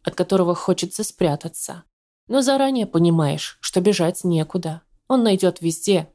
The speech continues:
где бы ты ни был. Именно так смотрел и Руджера, как охотник. А ухмылка была такой дьявольской, словно кричала, что ты в ловушке. Джан был выше меня,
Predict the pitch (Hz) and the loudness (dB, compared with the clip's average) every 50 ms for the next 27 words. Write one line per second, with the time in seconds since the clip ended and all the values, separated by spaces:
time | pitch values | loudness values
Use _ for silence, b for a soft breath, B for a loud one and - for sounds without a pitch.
0 | _ _ - 175 165 170 151 151 156 - 185 190 180 160 143 139 - - - - | _ _ -2 0 2 2 0 -2 -2 2 2 4 4 4 2 0 -4 -8 -12 -14
1 | _ _ _ _ _ _ _ _ _ _ _ _ _ 220 240 254 254 254 254 254 | _ _ _ _ _ _ _ _ _ _ _ _ _ 0 2 4 4 4 2 2
2 | 254 285 269 262 - - 202 196 190 190 214 214 202 202 196 202 233 208 190 - | 2 -2 -2 -2 -2 0 0 0 0 2 2 2 4 4 4 4 2 0 0 2
3 | 170 156 151 151 151 156 - _ _ _ _ _ - 202 190 214 214 202 - - | 2 2 2 0 -4 -12 -16 _ _ _ _ _ -4 -2 0 0 -2 -2 -4 -2
4 | 175 151 147 - 170 170 - _ _ _ _ b b b b b b 196 214 214 | -2 -4 -4 -4 -12 -16 -16 _ _ _ _ b b b b b b 0 0 0
5 | 214 - - 254 262 233 202 - 180 175 185 185 185 170 156 - 151 147 - - | 0 -2 0 2 2 2 2 0 0 2 2 4 4 2 0 -2 -4 -6 -2 0
6 | 160 165 208 208 - - 233 226 208 185 170 160 156 - - - 151 147 165 - | 2 2 2 2 0 -2 0 0 0 0 -2 -6 -6 -8 -8 -8 -10 -10 -10 -14
7 | _ _ - - - 220 214 214 208 202 - 196 202 - - 247 226 190 160 - | _ _ -6 0 0 2 2 2 0 0 0 -2 -2 0 2 2 2 2 0 0
8 | - 175 - - 175 165 165 170 208 226 185 165 151 151 - - _ - 170 175 | -4 -6 -4 -4 -4 0 2 2 2 2 0 -4 -4 -6 -8 -10 _ -16 -16 -16
9 | 170 _ _ _ _ _ _ _ _ _ _ _ _ _ _ _ _ 190 262 302 | -18 _ _ _ _ _ _ _ _ _ _ _ _ _ _ _ _ 0 2 2
10 | 302 294 320 285 196 175 196 202 - - 208 190 185 185 185 180 175 175 175 | 4 4 2 2 2 2 0 0 0 0 2 2 4 4 4 2 2 0 -4